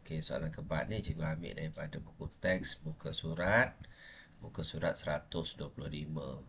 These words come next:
Okey, soalan yang ke sebelas ni lah. Okey, so kita pergi kepada soalan.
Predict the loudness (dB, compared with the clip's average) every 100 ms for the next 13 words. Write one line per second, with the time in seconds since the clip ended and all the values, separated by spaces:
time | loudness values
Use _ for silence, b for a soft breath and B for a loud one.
0 | -16 -18 -12 -10 -4 -2 -2 -4 -4 -6
1 | -6 -8 -8 -10 B B B -10 -2 0
2 | 0 0 0 0 0 2 2 0 -20 B
3 | B B 0 0 2 -4 -6 -4 0 2
4 | 2 0 2 0 -2 -2 -2 0 -2 -4
5 | -2 0 2 0 0 0 0 4 4 4
6 | 2